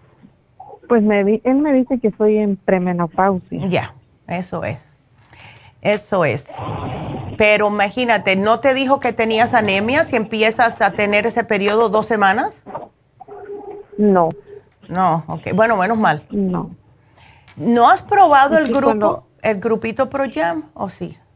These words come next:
Speaker 1: Sí, ya lo estoy tomando.
Speaker 2: Ok.
Speaker 1: Ya, ya estoy tomando eso.
Speaker 2: Ándele.
Speaker 1: Ah, pero yo ya empecé a notar mi cuerpo. Cada vez que ya me va a venir mi, mi mes, me
Speaker 2: Ya.
Speaker 1: empiezo a sentir así, me empiezo a sentir mal.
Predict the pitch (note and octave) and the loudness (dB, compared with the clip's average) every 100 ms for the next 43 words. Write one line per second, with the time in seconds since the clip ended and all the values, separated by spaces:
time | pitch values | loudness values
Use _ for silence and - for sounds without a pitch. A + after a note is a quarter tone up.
0 | - - C4 C4+ B3+ A#3+ B3+ - B3 B3 | -2 4 4 4 2 2 0 -2 -2 -2
1 | A#3 A3+ A#3 A3 G#3 G#3 - F3 - - | 0 0 0 0 -2 -4 -4 -4 -6 -18
2 | - _ _ G3+ G3+ G3+ G3 A3 G3 G#3 | -20 _ _ -8 -2 -2 -2 -6 -4 -2
3 | - A3 A3 G#3 G#3 G#3 G3+ G3 G#3+ F3+ | -2 -4 -2 -2 -2 -2 -2 -6 -8 -8
4 | F3 _ G#3 - F3+ F3+ F3+ D#3+ D3 - | -8 _ -20 -8 -2 -2 -2 -8 -10 -6
5 | G#3+ F#3+ G#3 G3 F3 F3+ - G#3 F#3+ G#3 | -4 0 0 0 0 -2 -4 -2 0 2
6 | G3+ G#3 A3 G#3+ A3 G3+ G#3+ G3+ F#3 G3 | 2 0 0 0 -2 -4 -2 -4 -4 -4
7 | F#3+ F#3+ - F#3+ F#3 F#3 F#3 G3 - G3+ | -4 -4 -4 -6 -4 -6 -4 -4 -2 -4
8 | G3 A3+ G#3+ G3+ G3 G3 F#3+ G3+ G3+ G3 | -2 0 0 0 -2 -2 -2 0 0 0
9 | G3+ G3 F#3+ G3 G#3 G3 F#3 G3+ - _ | -2 -2 -2 0 2 2 0 -2 -6 _
10 | - _ G#3+ G3+ F#3 F#3 F#3 E3+ F3+ F3 | -20 _ 0 0 0 -2 -4 -4 -4 -2
11 | F3+ E3+ - G3 F#3+ F3+ F3+ F3+ F3+ F#3 | -2 -4 -4 -4 -2 -4 -4 -6 -4 -4
12 | E3+ F3+ E3+ F3+ F#3+ G3 G3 G3 G3 G#3 | -2 -4 -2 0 0 0 0 0 -2 -4